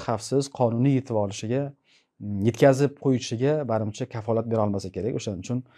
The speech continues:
a, hayotini xavf ostiga qo'yib, albatta, a, tirikchilik, pul topish yoki oilasini boqish maqsadida ketgan bo'lsa ham, lekin baribir o'zini hayotini xavfga qo'yib,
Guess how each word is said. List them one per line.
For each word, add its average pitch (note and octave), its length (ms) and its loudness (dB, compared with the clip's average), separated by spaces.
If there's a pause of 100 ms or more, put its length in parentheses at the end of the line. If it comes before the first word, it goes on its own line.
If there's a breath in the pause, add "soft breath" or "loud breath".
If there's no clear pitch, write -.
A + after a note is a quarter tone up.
(420 soft breath)
a, G2 380 -2 (200)
hayotini A2+ 460 4
xavf B2+ 220 -2
ostiga A2+ 400 -2
qo'yib, G#2 320 -4
albatta, C3+ 480 4 (760 soft breath)
a, G2+ 100 -6 (320)
tirikchilik, A#2 640 0 (160)
pul A#2+ 220 -6
topish A2+ 480 0 (100)
yoki A2+ 300 0 (1400)
oilasini B2 500 6
boqish B2 320 4
maqsadida A#2 420 2
ketgan A#2 340 -2
bo'lsa G#2+ 200 -6
ham, C#3+ 160 4
lekin A2 240 -2
baribir C#3 400 6 (520 soft breath)
o'zini A#2+ 340 0
hayotini B2+ 500 6 (680)
xavfga D#3+ 460 4
qo'yib, A2+ 300 0